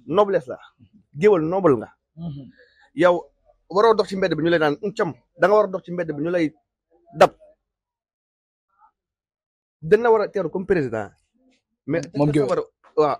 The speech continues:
Speaker 1: géwal waroo doon loo xam ne da ngay romb ñu naan la, "Cum kii." Mm-mm.
Speaker 2: Mais ci biir géwél yi tamit bëri na, bëri na ay wax yu ñaaw parce que des fois ñu ne tëggkat yi ay góor jigéen lañ,
Speaker 1: Waaw,
Speaker 2: fecckat yi ay góor jigéen lañ, xam nga, ay façon wax yoo xamante ni géwél yi rek lañ koy jiiñ quoi, man looloo ma métti.
Speaker 1: Mais loolu sant yàlla la.
Speaker 2: Loolu dafa am si biir.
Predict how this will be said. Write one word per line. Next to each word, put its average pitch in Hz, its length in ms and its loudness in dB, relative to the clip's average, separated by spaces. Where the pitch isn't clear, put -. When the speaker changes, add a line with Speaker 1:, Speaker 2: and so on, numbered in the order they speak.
Speaker 1:
géwal 185 220 4
waroo 208 180 2
doon 165 240 0
loo 151 100 0
xam 147 200 -6
ne 135 160 -4
da 143 120 -4
ngay 151 140 0
romb 139 220 -2
ñu 139 80 -4
naan 147 200 -4
la, 123 100 -4
"Cum 208 180 -6
kii." 123 260 -12
Mm-mm. 143 220 -10
Speaker 2:
Mais 123 100 -20
ci 135 120 -16
biir 143 180 2
géwél 151 240 -4
yi 151 80 -8
tamit 151 240 -4
bëri 151 200 -2
na, 156 100 -6
bëri 156 220 -6
na 156 80 -10
ay 156 100 -8
wax 147 140 -6
yu 151 120 -4
ñaaw 156 220 -8
parce - 180 -18
que - 60 -20
des 123 180 -10
fois 143 160 -2
ñu 147 140 -8
ne 143 100 -8
tëggkat 143 400 -8
yi 151 180 -4
ay 151 120 -6
góor 147 240 -6
jigéen 156 260 -6
lañ, 156 120 -8
Speaker 1:
Waaw, - 40 -14
Speaker 2:
fecckat 151 420 -8
yi 156 140 0
ay 156 140 -6
góor 151 200 -8
jigéen 156 260 -10
lañ, 156 120 -6
xam - 140 -12
nga, - 100 -20
ay - 120 2
façon 160 320 0
wax 160 120 4
yoo 160 140 4
xamante 160 360 -4
ni 170 140 -4
géwél 226 220 2
yi 247 60 2
rek 262 140 -2
lañ 269 140 2
koy 233 180 4
jiiñ 240 240 4
quoi, 165 160 8
man 151 160 2
looloo 196 240 10
ma 175 80 6
métti. 151 240 -2
Speaker 1:
Mais 143 140 -6
loolu 165 180 0
sant 175 140 -14
yàlla 127 240 -8
la. - 100 -20
Speaker 2:
Loolu 151 140 -2
dafa 180 120 8
am 196 80 8
si - 140 -2
biir. 180 220 8